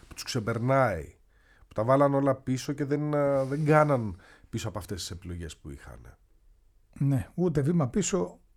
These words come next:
Speaker 2: απέναντι στην ιδεολογία τους, γιατί σίγουρα τα πράγματα δεν ήταν και ρόδινα, έτσι, όταν επιλέγεις ένα τέτοιο δρόμο,
Speaker 1: Όχι,
Speaker 2: είναι
Speaker 1: πα-
Speaker 2: και μοναχικός και πολύ δύσβατος και,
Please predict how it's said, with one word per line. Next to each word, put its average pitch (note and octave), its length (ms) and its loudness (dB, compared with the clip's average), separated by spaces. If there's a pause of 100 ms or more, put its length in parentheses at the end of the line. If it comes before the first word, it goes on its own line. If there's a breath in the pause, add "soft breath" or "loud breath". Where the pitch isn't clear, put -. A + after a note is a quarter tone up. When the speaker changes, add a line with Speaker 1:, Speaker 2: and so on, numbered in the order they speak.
(400)
Speaker 2:
απέναντι E3 480 0
στην C#3 200 -2
ιδεολογία C3 520 0
τους, F#3+ 140 0
γιατί F3 320 0 (320 loud breath)
σίγουρα E3 600 2
τα - 120 0
πράγματα G#3 400 2
δεν A#3+ 140 2
ήταν F3 180 2
και B2+ 140 0
ρόδινα, B2+ 380 0
έτσι, C#3+ 200 -2
όταν E3 180 2
επιλέγεις D3+ 400 0
ένα D3 180 2
τέτοιο C3+ 280 -2
δρόμο, C3+ 500 0 (220 loud breath)
Speaker 1:
Όχι, B2 180 -10
Speaker 2:
είναι G3 180 4
Speaker 1:
πα- D#3+ 60 2
Speaker 2:
και A3+ 120 2
μοναχικός F3+ 760 0
και B3+ 180 -2 (100)
πολύ G3+ 200 2
δύσβατος G#3 680 2
και, A#3+ 300 2